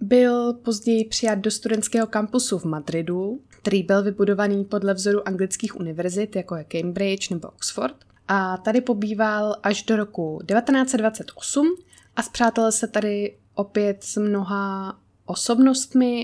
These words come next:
a s významnými umělci, jako byl například Luis Buñuel a nebo Salvador Dalí. Dalí se stal nakonec jedním z nejdůležitějších lidí v jeho životě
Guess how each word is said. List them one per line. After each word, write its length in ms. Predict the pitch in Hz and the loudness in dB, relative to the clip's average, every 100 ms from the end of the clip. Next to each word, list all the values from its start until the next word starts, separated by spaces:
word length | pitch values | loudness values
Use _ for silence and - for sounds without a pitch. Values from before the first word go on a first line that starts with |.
| 240 | -8
a 320 | - 185 185 180 | -10 -8 -8 -6
s 260 | - - | -6 -4
významnými 720 | 190 185 196 196 190 180 170 - | -4 -2 0 0 0 -2 -6 -4
umělci, 840 | 185 214 247 247 - 226 214 214 | 0 2 2 0 0 0 0 -2
jako 220 | 208 196 185 | -6 -4 -2
byl 240 | 196 190 | 0 0
například 880 | 180 180 - 185 - 165 160 156 156 - _ - | -2 -6 -10 -12 -12 -12 -10 -12 -16 -20 _ 0
Luis 280 | 180 160 | 2 0
Buñuel 600 | 160 185 214 247 254 262 262 | -2 0 2 2 0 -2 -2
a 100 | - | 2
nebo 460 | 220 190 180 190 202 | 2 2 0 0 0
Salvador 640 | - 180 170 165 165 160 - | -2 -4 -2 -6 -8 -12 -6
Dalí. 380 | 160 165 165 151 _ _ - | -2 -2 -2 -8 _ _ 0
Dalí 300 | 220 220 226 | 4 4 2
se 140 | 247 | -2
stal 340 | 240 - 233 226 | -2 4 4 4
nakonec 480 | 226 226 214 214 | 0 0 0 0
jedním 340 | 220 196 208 208 | 0 0 0 0
z 40 | |
nejdůležitějších 880 | 214 208 214 208 - 214 - 208 - | 0 0 0 -2 -4 -4 -2 -4 -2
lidí 540 | 185 185 208 208 202 | -2 -2 -4 -6 -4
v 40 | 190 | -4
jeho 220 | 190 165 | -4 -4
životě 600 | - 147 190 - 247 240 | -6 -4 -4 0 0 0